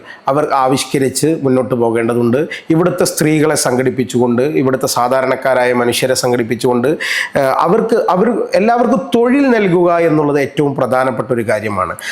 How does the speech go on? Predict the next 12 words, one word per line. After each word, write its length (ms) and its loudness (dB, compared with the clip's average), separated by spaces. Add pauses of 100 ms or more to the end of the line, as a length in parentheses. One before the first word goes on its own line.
(200)
അത്തരത്തിലുള്ള 1000 2 (240)
സംരംഭകത്വ 960 2 (100)
നഗരസഭയായി 800 0 (360)
ഈ 20 4 (140)
നഗരസഭയെ 680 0 (360)
ഉയർത്തിക്കൊണ്ടുവരേണ്ടത്, 1120 0 (440)
ഏഹ്, 180 2 (120)
അടുത്ത 320 0 (260)
ഒരു 180 2
ഭരണസമിതിയുടെ 840 0 (440)
ബാധ്യതയായിരിക്കും. 800 0 (240)
അതിൽ 160 2